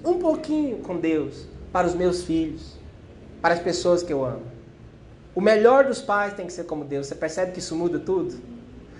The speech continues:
É uma relação íntima, relacional com um Deus que é pessoal. Um Deus que tem personalidade, um Deus que se encanta com a ideia de ter uma amizade que é só dele com essa pessoinha aqui, ó.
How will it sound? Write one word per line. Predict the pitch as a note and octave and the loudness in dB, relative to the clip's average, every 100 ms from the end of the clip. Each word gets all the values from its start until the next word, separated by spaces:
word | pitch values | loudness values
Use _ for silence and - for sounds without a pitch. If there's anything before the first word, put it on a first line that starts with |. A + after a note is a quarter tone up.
| - - | -4 4
É | |
uma | A3+ A#3 | 6 8
relação | B3 A3+ G#3+ A#3+ B3 B3+ - | 6 4 2 4 4 2 -2
íntima, | G#3+ C4 C4 C4 C4 C4 - - - | 0 0 -2 0 -2 -2 -10 -16 -2
relacional | C#3+ C4+ C#4 B3+ B3 A#3 G3+ F#3+ G#3+ A#3 | 4 8 8 6 2 0 2 6 6 6
com | A3+ G#3+ | 4 6
um | |
Deus | G3+ B3 | 8 8
que | A#3+ | 6
é | A3+ | -4
pessoal. | - C4+ C4+ - A3 G3 D3+ - - | 0 0 0 2 4 4 2 -4 -10
Um | E3+ | -6
Deus | F3 G#3+ C#4+ D4+ - - - | 6 8 8 6 -2 -12 -4
que | |
tem | - A#3+ | -2 2
personalidade, | B3 - B3 A#3 F#3+ G3 G#3+ | 0 0 -2 -2 0 2 2
um | G3 F3 | 0 2
Deus | F#3 B3+ C#4+ - | 8 8 8 0
que | - | -8
se | - B3 | -8 -6
encanta | B3 - - B3 D4+ - D#3+ - - - | -6 -4 4 6 6 2 -4 -6 -8 0
com | |
a | A3+ | 2
ideia | F#3+ G#3+ B3 C4+ | 6 8 8 8
de | C4 | 6
ter | C4 | 6
uma | C4 C4 | 6 4
amizade | B3 A3 F#3 A3+ C4+ - | 2 0 4 6 6 4
que | A#3+ | 0
é | |
só | - C#4+ D4+ | 4 6 6
dele | A3 B3 C#4 C4+ | 8 8 8 4
com | - | 4
essa | C4 C4 | 4 2
pessoinha | - C4 - B3+ A#3+ A#3+ | 0 0 2 2 2 0
aqui, | A#3 F3 C#3+ | -2 -2 -2
ó. | B2+ | -2